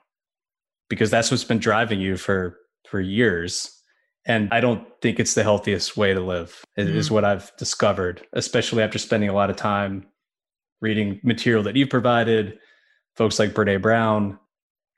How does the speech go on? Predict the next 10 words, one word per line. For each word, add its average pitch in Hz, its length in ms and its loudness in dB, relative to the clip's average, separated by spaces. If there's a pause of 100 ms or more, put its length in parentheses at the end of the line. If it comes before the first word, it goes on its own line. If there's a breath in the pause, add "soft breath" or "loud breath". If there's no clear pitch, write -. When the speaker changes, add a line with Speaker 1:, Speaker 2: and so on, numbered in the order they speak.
(180)
Speaker 1:
I 127 80 0
just 131 220 -2
think 135 180 0
there 117 140 2
has 110 240 -2
to 113 100 -4
be 101 140 0
more 98 420 -2 (140)
to 92 240 -6
it. 87 140 -12